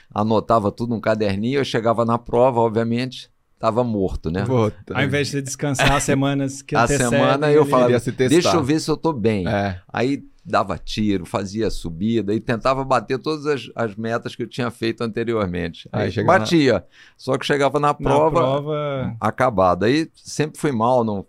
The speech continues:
Speaker 1: abaixei de quatro horas, mas assim, nada muito relevante. E aí, pouco tempo depois, eu comecei a vi-, a, eu vi a história do Iron Man no, no Havaí. É,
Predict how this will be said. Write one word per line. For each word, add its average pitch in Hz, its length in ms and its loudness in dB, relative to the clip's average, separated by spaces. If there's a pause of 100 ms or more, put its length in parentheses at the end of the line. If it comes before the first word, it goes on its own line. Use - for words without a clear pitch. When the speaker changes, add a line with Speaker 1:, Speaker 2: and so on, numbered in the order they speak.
Speaker 1:
abaixei 104 500 0
de 82 80 -16
quatro 107 340 -4
horas, 147 240 0
mas 160 200 -6
assim, 123 280 -4
nada 117 380 -2
muito 113 480 -6 (260)
relevante. 101 520 -4 (280)
E 175 200 -2
aí, 170 200 0 (400)
pouco 185 320 2
tempo 107 320 -6
depois, 117 720 -2 (160)
eu 123 480 -2
comecei 123 520 -4
a 127 40 0
vi-, 101 200 -8
a, - 20 0
eu 98 480 -2
vi 98 140 -4
a - 20 0
história 107 340 -4
do 113 160 -2
Iron 127 180 -2
Man 110 340 -6 (240)
no, 104 520 -4 (600)
no 95 160 -2
Havaí. 101 400 0 (680)
É, 85 600 0